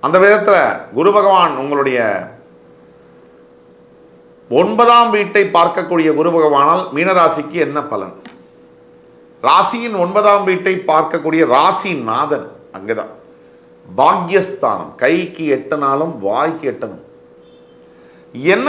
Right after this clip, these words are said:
இருந்து என்ன பிரயோஜனம்? பல பணக்காரர்கள் நம்ம பார்க்குறோம். நல்ல வீடு, ஒரு நாலு பி ஹெச் கே வீடு இல்ல, பத்து பெட்ரூம் உள்ள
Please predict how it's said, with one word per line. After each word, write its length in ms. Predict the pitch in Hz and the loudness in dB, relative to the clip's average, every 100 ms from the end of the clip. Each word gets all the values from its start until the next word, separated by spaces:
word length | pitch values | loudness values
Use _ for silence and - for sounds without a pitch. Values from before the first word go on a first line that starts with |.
| 254 | 2
இருந்து 180 | 220 226 190 | 2 2 2
என்ன 120 | 180 156 | 2 0
பிரயோஜனம்? 380 | 135 117 113 - - - - | -2 -2 -8 -14 -20 -10 0
பல 120 | 147 180 175 | 0 2 0
பணக்காரர்கள் 640 | 185 190 190 170 180 170 | 0 2 2 2 2 0
நம்ம 140 | 123 - | -2 -2
பார்க்குறோம். 400 | 107 - 85 - - _ _ - _ _ | -4 -4 -12 -16 -20 _ _ -20 _ _
நல்ல 380 | 92 131 175 220 208 | -12 -10 -4 -2 -2
வீடு, 240 | 214 175 135 - - - - - - | -4 -4 -6 -8 -20 -20 -20 -20 -10
ஒரு 160 | 131 135 127 110 123 | -4 -2 -2 -4 2
நாலு 260 | 165 185 165 | 2 2 0
பி 60 | 175 | -2
ஹெச் 180 | 175 - | -2 -2
கே 80 | 160 139 | -4 -2
வீடு 140 | 123 | -2
இல்ல, 120 | 110 87 - - - _ - _ | -2 -4 -8 -18 -20 _ -20 _
பத்து 300 | 160 - - 208 170 | -2 -2 -6 -2 -2
பெட்ரூம் 360 | 165 196 185 | 0 -2 -2
உள்ள 100 | 156 | -2